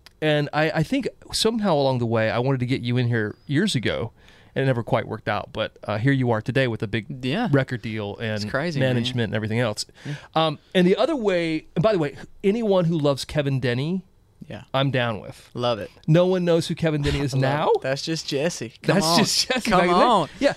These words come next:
Speaker 1: So when I found out you love Kevin Denny, I was even more like, "Okay, this guy's legit. He's, he
Speaker 2: Right on.
Speaker 1: knows good country music."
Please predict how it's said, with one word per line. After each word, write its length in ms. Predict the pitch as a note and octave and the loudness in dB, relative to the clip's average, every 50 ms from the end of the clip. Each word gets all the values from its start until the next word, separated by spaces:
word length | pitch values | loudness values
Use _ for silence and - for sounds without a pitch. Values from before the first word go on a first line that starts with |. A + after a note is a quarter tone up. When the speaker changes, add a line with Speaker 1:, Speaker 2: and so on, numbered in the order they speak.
| - - - | -4 -12 -4
Speaker 1:
So 140 | - A3+ | 0 0
when 120 | G#3+ A3 A3 | 2 4 2
I 80 | A3 | 2
found 260 | G#3 - - A3+ A#3+ A#3 | 2 0 -2 0 0 0
out 80 | G#3+ G3 | 2 2
you 120 | F#3+ G3 | 2 4
love 260 | F#3 F3+ F3+ F3 - - | 4 4 4 2 2 -2
Kevin 260 | G3+ F#3+ E3 D3 C3+ | -2 0 0 0 2
Denny, 280 | C#3 D#3 E3 D#3 C#3+ C3 | 2 2 2 2 0 0
I 100 | C3 C#3+ | 0 0
was 180 | C#3+ C#3+ B2 D3+ | 0 0 -2 -2
even 220 | E3 D#3+ C#3+ C3+ | -2 0 0 0
more 240 | C3+ C3+ C3+ C3+ C3+ | 2 2 2 2 2
like, 220 | B2+ B2 A#2+ A#2 | 2 0 0 0
"Okay, 240 | - D3 D3 - - | 0 -2 0 0 -2
this 180 | A2+ B2+ B2 - | -2 -2 -2 -2
guy's 340 | - C3 A2+ A2+ G#2 G2+ F#2+ | -2 -2 -2 -2 -4 -8 -12
legit. 360 | G2+ G2+ - G#2+ F2+ D2+ - | -12 -10 -8 -8 -8 -8 -8
He's, 300 | A#2 B2 A#2+ A#2 A2 - | -8 -6 -6 -4 -6 -2
he 160 | - D3 D3 | 0 2 4
Speaker 2:
Right 120 | C#3 C#3+ | 4 4
on. 40 | D3+ | 6
Speaker 1:
knows 260 | D3+ D3 D3 C#3+ C3+ | 4 4 4 2 0
good 180 | B2+ - C#3+ B2 | 0 -2 -4 -2
country 300 | - C3+ B2 - - - | -2 -4 -4 -4 -6 -10
music." 260 | - A2+ G2+ - - | -8 -8 -8 -8 -12